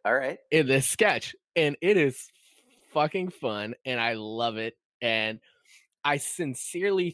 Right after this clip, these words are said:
Speaker 2: think that when I was super good at playing Celebrity off the bat, it, like, made me just,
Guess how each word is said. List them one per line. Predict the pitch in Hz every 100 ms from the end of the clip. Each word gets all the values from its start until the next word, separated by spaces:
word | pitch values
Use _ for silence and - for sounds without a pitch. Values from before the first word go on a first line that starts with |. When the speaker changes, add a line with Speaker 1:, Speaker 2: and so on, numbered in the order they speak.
| -
Speaker 2:
think | 139 110 - - _ _
that | 113 110 92
when | 117 113 107
I | 113 117 _ _ _ _ _
was | - 131 110
super | - - - 139 147 131
good | 101 117
at | 120 -
playing | 120 107 107
Celebrity | - 101 98 113 117 123
off | 101 107 -
the | 104
bat, | 98 104 123 - -
it, | 135 -
like, | 120 104 92 - _ _ _ _ _ _ _ _
made | 120 139 123 107
me | 110 95
just, | 110 95 - -